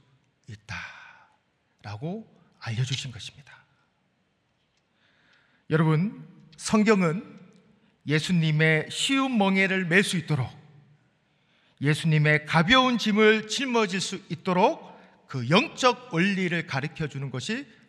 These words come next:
바로 성경입니다. 어느 한 청년의 이야기입니다. 그는 늘 마음에 큰 짐을 지고 살았다고 합니다.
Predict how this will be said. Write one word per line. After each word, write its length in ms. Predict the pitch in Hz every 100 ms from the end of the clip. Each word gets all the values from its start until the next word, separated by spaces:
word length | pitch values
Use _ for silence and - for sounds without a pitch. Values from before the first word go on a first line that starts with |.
| -
바로 180 | -
성경입니다. 840 | 113 - 175 202 190 165 - - - - _ _ _ _ _ _ _ _ _ _ _ - _ _ _ _ _ _ -
어느 140 | 196
한 220 | 196 196 185
청년의 380 | 190 196 196
이야기입니다. 760 | 165 156 139 120 110 104 - - _ _ _ _ _ -
그는 460 | 156 139 180 - - - - _ _ _ _ _ _
늘 260 | 139 175 202
마음에 640 | 170 156 170 170 170 165
큰 520 | - - 294 277 269
짐을 920 | 226 - 196 208 208 208 - - - -
지고 640 | - 160 165 170 - -
살았다고 460 | - - 156 123 101
합니다. 320 | 92 - -